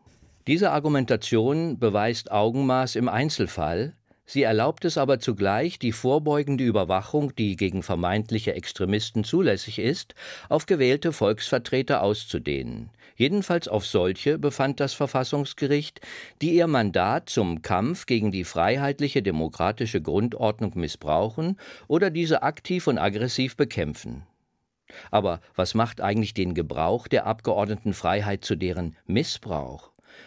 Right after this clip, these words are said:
Wieso darf ein Geheimdienst das genuin politische Werturteil fällen, ein Abgeordneter stehe nicht auf dem Boden des Grundgesetzes?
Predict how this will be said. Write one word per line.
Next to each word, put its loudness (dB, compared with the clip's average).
Wieso 2
darf 0
ein 2
Geheimdienst 0
das 0
genuin 0
politische 0
Werturteil 0
fällen, 0
ein 0
Abgeordneter 0
stehe 0
nicht 0
auf -2
dem 0
Boden 0
des -4
Grundgesetzes? -4